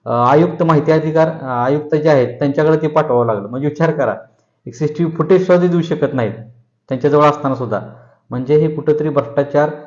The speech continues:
अजून जकडत चाललेला आहे नातेपुते नगरपंचायतला. यामध्ये संबंधित नगरसेवक, नगराध्यक्ष, नगर उपाध्यक्ष, संबंधित, अ, समितीचे जे सभापती आहेत, ते सुद्धा ह्याच्यामध्ये सामील असण्याची शक्यता आता,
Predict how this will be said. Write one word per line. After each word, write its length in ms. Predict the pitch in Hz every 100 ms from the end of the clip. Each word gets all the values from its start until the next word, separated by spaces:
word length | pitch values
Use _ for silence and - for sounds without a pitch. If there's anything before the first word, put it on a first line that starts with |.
| - _ -
अजून 540 | 123 160 175 160 123
जकडत 260 | 147 143 139
चाललेला 340 | 143 123 117
आहे 100 | 117
नातेपुते 240 | 120 113
नगरपंचायतला. 720 | 113 107 110 107 98 104 - 117
यामध्ये 560 | 131 147 160 170 165 - _ _ -
संबंधित 340 | 139 151 160
नगरसेवक, 1120 | 160 156 170 170 - - - 151 151 - - - _ -
नगराध्यक्ष, 580 | 131 151 156 147 160 170
नगर 220 | 160 151
उपाध्यक्ष, 580 | 156 165 151 156 156 165 165 165 - _ -
संबंधित, 720 | 139 151 156 160 156 151 147 135 123 117 - - - _ 117
अ, 40 |
समितीचे 920 | 113 147 151 170 165 175 175 170 - _ -
जे 100 | 139
सभापती 500 | 147 147 165 165 170
आहेत, 300 | 156 160 -
ते 100 | 170
सुद्धा 220 | 165 165
ह्याच्यामध्ये 320 | 165 170 170
सामील 300 | 160 165 160
असण्याची 320 | 165 165 160 -
शक्यता 360 | - 160 165
आता, 400 | 160 165 160 -